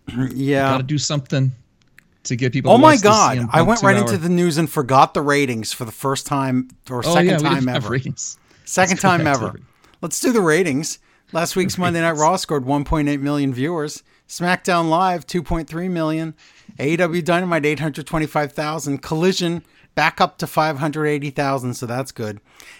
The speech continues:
Speaker 1: N X T back up to six hundred seventy-one thousand. Rampage, record low for the year, three hundred ten thousand. How about just stop with Rampage now?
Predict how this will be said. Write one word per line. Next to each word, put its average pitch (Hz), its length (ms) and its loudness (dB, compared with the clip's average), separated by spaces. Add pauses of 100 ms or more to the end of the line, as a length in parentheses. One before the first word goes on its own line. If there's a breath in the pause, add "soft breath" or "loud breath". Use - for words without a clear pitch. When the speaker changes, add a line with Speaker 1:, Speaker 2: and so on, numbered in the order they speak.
Speaker 1:
N 180 100 -4
X - 220 -6
T 202 220 -2
back 147 300 -2
up 151 160 -6
to - 100 -10
six - 280 -8
hundred 143 300 -4
seventy-one 139 560 0
thousand. 143 560 -2
Rampage, 131 640 -2 (640 soft breath)
record 208 580 -2
low 220 260 4
for 214 140 -2
the 208 100 0
year, 175 460 2
three 156 240 -4
hundred 143 300 -2
ten 139 260 -2
thousand. 113 400 -4
How 120 100 -2
about 226 200 0
just - 200 -4
stop 170 460 4
with 147 180 -4
Rampage 123 640 -4
now? 87 280 -12